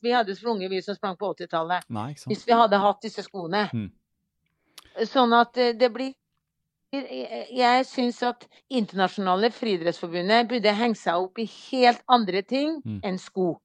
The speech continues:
Speaker 2: Mm.
Speaker 1: Og ta alle de som jukser,
Speaker 2: Ja,
Speaker 1: eh,
Speaker 2: ja.
Speaker 1: virkelig jukser m-, med alt det som foregår
Speaker 2: Ja.
Speaker 1: med medisinering i, i idretten, og i hvert fall den lang-, langdistanseidretten som vi,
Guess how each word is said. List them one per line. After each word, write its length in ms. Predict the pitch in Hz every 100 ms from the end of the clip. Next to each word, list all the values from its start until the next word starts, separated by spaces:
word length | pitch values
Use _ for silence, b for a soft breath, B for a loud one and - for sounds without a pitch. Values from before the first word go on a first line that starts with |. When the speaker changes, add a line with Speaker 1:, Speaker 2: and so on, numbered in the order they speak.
| -
Speaker 2:
Mm. 140 | 104
Speaker 1:
Og 140 | - -
ta 380 | - 226 240 - -
alle 300 | 262 226 196
de 160 | 185 185
som 160 | - 208
jukser, 520 | 226 - - 208 214 _ _ _ _ _
Speaker 2:
Ja, 60 | -
Speaker 1:
eh, 240 | 208 202 -
Speaker 2:
ja. 120 | 196
Speaker 1:
virkelig 640 | 202 294 - _ 196 233
jukser 440 | 302 - - 190 160 - _ _ _ _
m-, 180 | 202 214 _ _ _ _ _ -
med 320 | 214 214 214 - _
alt 240 | 214 202 -
det 180 | 202 190
som 180 | 208 196
foregår 840 | - - 240 190 165 170 196 214 _
Speaker 2:
Ja. 160 | 107 107
Speaker 1:
med 220 | - 208 202
medisinering 1040 | 196 196 - 202 196 175 151 160 190 196 -
i, 300 | - 190 185 - _
i 460 | 196 190 185 180 180
idretten, 420 | 202 170 160 151 185
og 120 | 185
i 40 |
hvert 180 | 170 -
fall 160 | - 185
den 220 | 170 175
lang-, 300 | 185 180 156 -
langdistanseidretten 1300 | 202 202 190 165 175 - 147 - 139 156 151 143 170
som 260 | 170 180 165
vi, 320 | 160 156 151